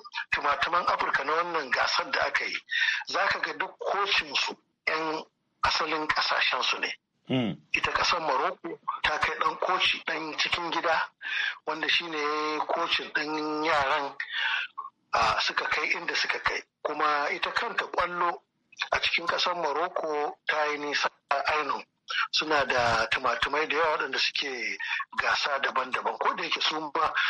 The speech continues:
Speaker 1: suna da 'yan kwallo waɗanda suke buga a wasu ƙasashen waje. Amma dai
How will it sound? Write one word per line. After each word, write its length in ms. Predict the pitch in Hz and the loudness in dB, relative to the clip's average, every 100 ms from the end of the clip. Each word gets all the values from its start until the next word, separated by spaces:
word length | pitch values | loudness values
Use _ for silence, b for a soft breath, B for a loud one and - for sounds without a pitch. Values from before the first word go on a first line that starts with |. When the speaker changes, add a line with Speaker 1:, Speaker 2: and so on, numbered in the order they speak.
| B B | B B
Speaker 1:
suna 320 | - 165 143 | 0 2 2
da 80 | - | 2
'yan 320 | - 151 160 | 2 0 -2
kwallo 460 | - 269 - - - | 0 0 2 2 2
waɗanda 320 | - 285 - | 0 -2 -2
suke 240 | - 147 135 | 0 -2 -2
buga 220 | - 139 | 0 2
a 140 | 127 | 2
wasu 160 | 127 - | 2 2
ƙasashen 460 | - - - 123 120 | 2 2 2 2 0
waje. 300 | 110 - - _ _ - B B B | 0 0 -2 _ _ -2 B B B
Amma 420 | - 131 156 180 | 0 2 2 2
dai 260 | 185 180 | 0 0